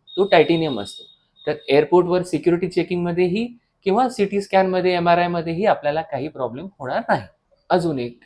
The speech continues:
की इम्प्लांट्सचं कॉस्ट किंवा कॉस्ट व्हेरिएशन का असतो? कुठल्या क्लिनिकमध्ये इम्प्लांटचा खर्च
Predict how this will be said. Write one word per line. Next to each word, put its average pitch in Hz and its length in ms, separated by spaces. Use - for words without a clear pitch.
की 196 240
इम्प्लांट्सचं 185 680
कॉस्ट 180 440
किंवा 170 200
कॉस्ट 175 400
व्हेरिएशन 196 560
का 165 180
असतो? 101 380
कुठल्या 170 260
क्लिनिकमध्ये 160 640
इम्प्लांटचा 147 520
खर्च 151 220